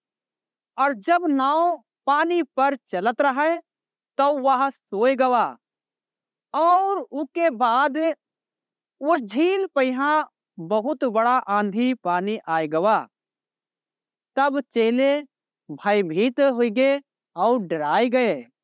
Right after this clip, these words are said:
तब वह उनके पास गए और उनसे कहे लाग,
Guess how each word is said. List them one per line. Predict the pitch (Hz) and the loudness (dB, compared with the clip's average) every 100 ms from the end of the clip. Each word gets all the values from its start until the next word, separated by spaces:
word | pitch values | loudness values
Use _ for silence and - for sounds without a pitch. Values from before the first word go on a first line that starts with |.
| _ _ _ _ _ _ | _ _ _ _ _ _
तब | 254 294 | 0 0
वह | 277 247 269 277 294 294 _ _ _ _ | 0 0 0 0 -4 -8 _ _ _ _
उनके | 202 247 - 285 | -2 -2 0 -2
पास | 240 214 240 226 | 0 2 0 -2
गए | 208 170 196 240 277 | -4 -2 0 2 0
और | - 214 240 | -2 -2 -2
उनसे | 226 233 214 262 233 | 0 -4 0 0 0
कहे | - 160 208 269 | -2 -4 0 2
लाग, | 240 165 127 | 2 0 -4